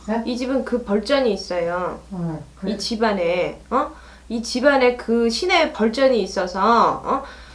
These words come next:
Speaker 2: 이 업신령을, 어? 신령을 모셨다 내모신 벌전이 있어서 집안이 다 쑥대밭이야.
Speaker 1: 맞아요.
Speaker 2: 어?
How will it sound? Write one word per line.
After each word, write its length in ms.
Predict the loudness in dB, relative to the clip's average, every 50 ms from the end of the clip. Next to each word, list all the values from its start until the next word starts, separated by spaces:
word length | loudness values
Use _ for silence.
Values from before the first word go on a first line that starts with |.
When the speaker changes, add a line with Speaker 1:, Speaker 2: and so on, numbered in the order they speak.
| -20 -20 -20 -20 -20 -20 -20 -16 -8
Speaker 2:
이 1040 | -4 -2 -2 0 2 2 2 2 2 0 0 0 0 0 -2 -2 -2 -2 -2 -2 0 2
업신령을, 1400 | 2 2 2 4 0 2 4 6 6 8 8 8 8 8 8 6 6 4 4 4 4 4 4 6 4 4 2 2 2
어? 240 | 2 2 2 2
신령을 560 | 0 -4 0 2 2 2 4 2 2 2 2 2
모셨다 500 | 2 2 2 2 0 -2 0 0 0 0
내모신 560 | 2 2 2 4 4 4 4 4 0 -4 -4
벌전이 480 | -2 -2 -2 0 2 2 4 4 2 0
있어서 720 | -2 -4 -4 -6 -4 -2 -2 0 4 4 4 4 4 2 0
집안이 480 | -2 -4 2 2 4 4 4 2 0
다 160 | -2 -4 -8
쑥대밭이야. 840 | -8 -8 -8 -8 -10 -6 -4 -2 0 2 0 0 0 -4 -8 -8 -10 -14 -20 -16 -8
Speaker 1:
맞아요. 480 | -6 -6 -4 -4 -4 -4 -4 -4 -6 -8 -12 -20 -18 -4 0
Speaker 2:
어? 240 | 0 0 0 0